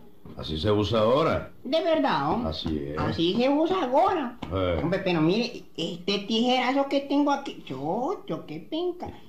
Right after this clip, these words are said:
Speaker 2: Y este otro, ah,
Speaker 1: Así se usa,
Speaker 2: así
Speaker 1: hombre,
Speaker 2: se
Speaker 1: es un pelado
Speaker 2: usa.
Speaker 1: original. ¿Quién va a andar como vos?
Speaker 2: Yo.
Speaker 1: Un tijerazo por aquí, otro tijeretazo por allá. Ay,
Speaker 2: Ah.
Speaker 1: ay, bonito te ves.
Speaker 2: Y esa es la moda de ahora.
Speaker 1: Claro, andas bien original vos.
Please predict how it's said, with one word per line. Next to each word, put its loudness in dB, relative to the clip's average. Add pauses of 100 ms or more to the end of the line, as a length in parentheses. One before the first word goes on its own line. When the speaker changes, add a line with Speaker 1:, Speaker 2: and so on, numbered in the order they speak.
Speaker 2:
Y 2
este 0
otro, 2 (260)
ah, 2
Speaker 1:
Así 4
se 2
usa, 2
Speaker 2:
así 2
Speaker 1:
hombre, 4
Speaker 2:
se 4
Speaker 1:
es 6
un 4
pelado 4
Speaker 2:
usa. -
Speaker 1:
original. 4
¿Quién 4
va 4
a 4
andar 4
como 4
vos? 6 (520)
Speaker 2:
Yo. -8
Speaker 1:
Un 2
tijerazo 2
por 0
aquí, 0
otro -2
tijeretazo -2
por -2
allá. -2
Ay, 2
Speaker 2:
Ah. 2
Speaker 1:
ay, -2
bonito 0
te 0
ves. -8
Speaker 2:
Y 0
esa 0
es 4
la 4
moda 4
de 2
ahora. 2
Speaker 1:
Claro, 4
andas 2 (100)
bien 0
original 0
vos. -4